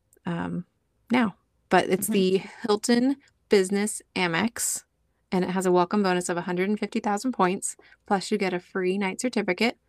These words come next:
Speaker 1: after spending four thousand dollars in three months, and the free night certificate has to be used within twelve months. So that's the offer, and I believe, Sam, didn't you just open this?
Speaker 2: I did.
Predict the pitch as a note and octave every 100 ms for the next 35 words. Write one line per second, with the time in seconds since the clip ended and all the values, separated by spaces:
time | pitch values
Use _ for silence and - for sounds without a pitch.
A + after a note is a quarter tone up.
0 | _ _ _ _ C#3+ - F#3+ - G3 F#3
1 | F3+ F3+ F3+ F3+ F3 E3+ E3+ F3 F3+ F3
2 | F#3+ G#3+ E3+ F#3 - - G3 F#3 F3+ F3+
3 | F#3+ G3 A#3 A3+ G#3 G#3 G3+ F#3+ F3+ F3+
4 | F3+ - F3+ F#3 F3+ F3+ - F3+ - D#3+
5 | D#3 E3+ - D#3 - - - - - _
6 | _ _ - - G#3 - A#3+ F3+ - F3+
7 | E3+ - _ - _ - F3 E3+ E3+ F3+
8 | F#3 F3+ F3+ F#3+ A#3+ C4 - - E4 D4+
9 | G#3 A#3 C4 _ - F3+ F#3+ F#3+ G3 G3
10 | G#3+ C4+ - - _ _ _ _ _ _
11 | _ G#3 F#3+ F#3+ F#3 F3+